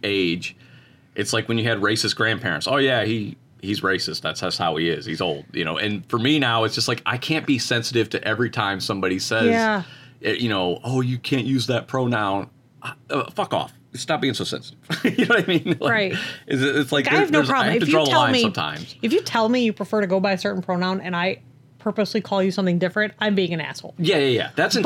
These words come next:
Speaker 1: intentional.
Speaker 2: if I don't know and you correct
Speaker 1: Right.
Speaker 2: me and then,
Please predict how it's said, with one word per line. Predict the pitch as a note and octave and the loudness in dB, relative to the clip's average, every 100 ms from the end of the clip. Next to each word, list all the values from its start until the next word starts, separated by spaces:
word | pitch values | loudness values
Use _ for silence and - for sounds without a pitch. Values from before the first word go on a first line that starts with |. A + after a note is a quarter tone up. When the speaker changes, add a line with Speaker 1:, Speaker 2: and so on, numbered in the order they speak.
| D4+ | 4
Speaker 1:
intentional. | B3 - D#2+ - - - | 4 0 -4 -8 -20 -2
Speaker 2:
if | C4 - | 0 0
I | A3 C4+ E4 E4 | 0 2 2 2
don't | B3 B3 B3 - - - - - | 2 2 2 -4 -12 -20 -14 -2
know | G#3 A3 B3 A#3+ F3 D#3 E3 F3+ - _ - | 2 4 4 2 2 2 0 -4 -12 _ -4
and | G#3 G3 | 2 2
you | A3 | 2
correct | - G3 | -2 2
Speaker 1:
Right. | A#3+ F#3 G3 | 2 2 0
Speaker 2:
me | E3+ F3 | 0 -2
and | F3+ F#3+ | -2 0
then, | F#3+ F#3+ F#3 | 0 0 -2